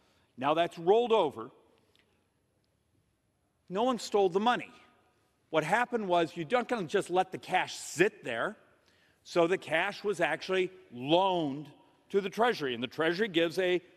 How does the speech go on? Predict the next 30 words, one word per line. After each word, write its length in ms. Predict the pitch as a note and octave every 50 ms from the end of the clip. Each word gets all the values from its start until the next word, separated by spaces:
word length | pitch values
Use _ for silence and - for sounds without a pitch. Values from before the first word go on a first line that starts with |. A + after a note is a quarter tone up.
| _ _ _ _ _ _
T-bill, 460 | - B3 B3+ B3 F#3 D3+ B2+ G2+ - - - _ _ _ _ _
a, 120 | E3 D3 D#3 F3
a 60 | E3 D3
type 300 | - D#3+ D#3+ D#3 D3+ G3
of 100 | F#3+ -
Treasury 520 | - - G3+ A3 G#3+ - F3 F3+ D#3+ C3+
bond. 320 | A2+ C3+ B2 F#2 E2 E2 _ _ _ _ _ _ _ _ _ _ _ _ _ _ _
Just 420 | - - F3+ G#3+ A#3+ A#3 - -
like 240 | A#3 A#3+ A3+ - G#3+
if 120 | G#3 D3+
you 120 | F3+ G#3+ G#3
walked 320 | F#3+ G#3 G3+ G3 - -
into 160 | A3+ G3 F3+
your 120 | G3+ G3+ F#3+
bank 320 | D#3 F#3 G3 G3 F#3 -
and 140 | F#3+ D#3+ C#3
said, 180 | - F#3 D#3+ D3+ -
"I 120 | E3+ G#3+ A#3
want 340 | G3+ F#3 F3+ F#3 F3+ -
a 220 | F#3 F3 E3 D#3 - - - - _ _
U-, 200 | - E3 D#3+ F3+ E3+
U 180 | E3+ F3+ F#3
S 160 | F#3 E3+ F3+ -
T-bill." 420 | - G3 G3 F#3+ C#3 A2+ F2 - _ _ _ _ _ _ _ _
Same 440 | - - - - G3+ E3 - G#3 G3
thing. 320 | - - G3+ F3 C3 - - - _ _ _ _ _ _ _ _ _ _ _ _ _ _ _ _ _ _ _ _ _ _ _ _ _ _ _ -
And 400 | F3+ F3+ F#3 F3+ F3 E3+ D3+ C3+ - _ _
twice 440 | - - B2+ B2+ C#3 D#3+ G3 - -
a 40 | C4
year, 420 | B3 A#3 G#3+ G3 G3+ G3+ G3 F#3+